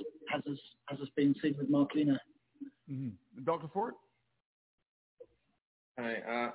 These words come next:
Speaker 3: Dominique, will all the relevant, uh, broadcast deals be completed, uh, before the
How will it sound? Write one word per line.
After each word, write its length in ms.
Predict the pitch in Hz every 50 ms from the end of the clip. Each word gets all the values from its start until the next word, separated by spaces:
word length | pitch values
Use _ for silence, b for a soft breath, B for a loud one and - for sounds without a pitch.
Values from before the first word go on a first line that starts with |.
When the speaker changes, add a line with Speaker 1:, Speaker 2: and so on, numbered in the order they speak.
| - - 123
Speaker 3:
Dominique, 420 | 123 139 151 165 180 196 190 196
will 260 | - 160 151 151 151 151
all 300 | 151 160 175 180 185 180
the 260 | 156 147 127 127 123
relevant, 600 | 120 120 131 139 143 143 139 135 143 143 143 139 - _ _ _ _ _ -
uh, 380 | 101 104 101 101 95 95 95 95 95
broadcast 520 | 92 107 104 104 104 - - 120 117 117 - - -
deals 240 | 117 117 120 117 113
be 60 | 110
completed, 720 | - - 117 95 95 - 120 123 117 - 120 117 110 110 - _ _ _ _ _ _ _ _ _ _ _ _ _ -
uh, 200 | 92 92 92 95
before 480 | 95 101 104 101 - 120 120 120 123 123
the 360 | 120 113 107 104 101 101 98